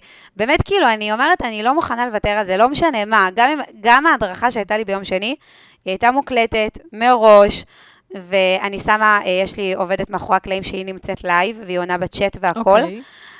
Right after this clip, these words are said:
Speaker 1: אבל אני, אני, אני, מזל, החלטתי בעסק שלי שאני לא רוצה לעבוד בערב. ממש. עכשיו,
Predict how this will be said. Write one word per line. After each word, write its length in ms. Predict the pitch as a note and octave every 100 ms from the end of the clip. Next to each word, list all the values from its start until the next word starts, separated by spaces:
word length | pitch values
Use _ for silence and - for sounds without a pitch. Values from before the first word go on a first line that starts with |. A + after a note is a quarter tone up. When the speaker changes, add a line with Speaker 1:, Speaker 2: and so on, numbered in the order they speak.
| _ -
Speaker 1:
אבל 260 | G3 F#3+ G3 -
אני, 380 | G#3 G3+ A3 C#4+
אני, 300 | A3 G#3 A3+
אני, 140 | G#3 A3+
מזל, 360 | G3+ F3+ G3+ A3
החלטתי 500 | E3+ - F3 F#3 G#3+
בעסק 260 | G3 F#3 A3
שלי 280 | - F#3+ C4
שאני 320 | - F#3 B3+ -
לא 140 | G#3+ A#3
רוצה 360 | - F#3 A3 -
לעבוד 320 | F3 E3+ G3
בערב. 520 | E3+ E3 F3+ E3 D3+ D3 _ _ _
ממש. 320 | - C#4 A3 -
עכשיו, 320 | - - G3